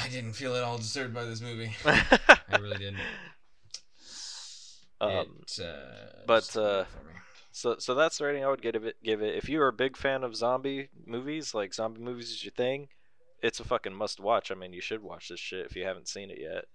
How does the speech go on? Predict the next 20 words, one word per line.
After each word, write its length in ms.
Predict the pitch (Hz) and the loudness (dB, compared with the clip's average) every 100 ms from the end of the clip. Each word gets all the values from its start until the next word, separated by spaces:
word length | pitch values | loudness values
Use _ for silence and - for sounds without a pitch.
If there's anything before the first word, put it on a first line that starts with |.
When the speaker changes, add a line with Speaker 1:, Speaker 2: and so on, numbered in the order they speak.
| 80 | -12
Speaker 2:
Um, 80 | 80 | -10
if 160 | - 85 | -12 -10
you're 120 | 92 | -8
a 60 | 85 | -8
fan 180 | 92 85 | -10 -10
of 80 | - | -8
zombie 280 | 87 87 62 | -8 -8 -12
movies, 320 | 69 71 92 | -14 -12 -10
'cause 160 | - - | -12 -12
that's 220 | 73 - | -12 -10
where 80 | 67 | -12
it 80 | - | -12
fucking 260 | - - - | -12 -12 -16
came. 220 | - - - - - | -14 -14 -14 -16 -8
This 140 | 123 120 | -6 -6
is, 120 | 107 120 | -8 2
like, 160 | 113 104 | 2 4
where 140 | 123 | 2
it 80 | 107 | 2
started. 640 | - - 120 110 95 95 | 0 6 6 6 2 -6